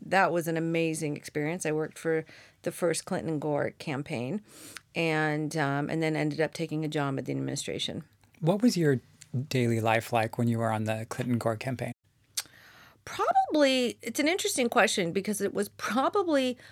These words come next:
Speaker 1: most mimic the life I have now, uh, which I could sum up in one word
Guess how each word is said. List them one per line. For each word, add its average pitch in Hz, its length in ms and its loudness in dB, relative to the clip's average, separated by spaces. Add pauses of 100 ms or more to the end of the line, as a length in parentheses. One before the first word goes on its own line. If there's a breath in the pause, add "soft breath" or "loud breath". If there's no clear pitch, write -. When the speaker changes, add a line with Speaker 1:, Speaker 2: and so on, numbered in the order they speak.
(120 loud breath)
Speaker 1:
most 208 560 4
mimic 233 380 4
the 180 80 4
life 180 320 4
I 170 80 4
have 170 240 2
now, 170 400 2 (440 loud breath)
uh, 180 600 4
which 185 240 0
I 180 100 6
could 180 160 -2
sum 190 220 2
up 180 160 0
in 175 120 0
one 165 220 0
word 196 480 2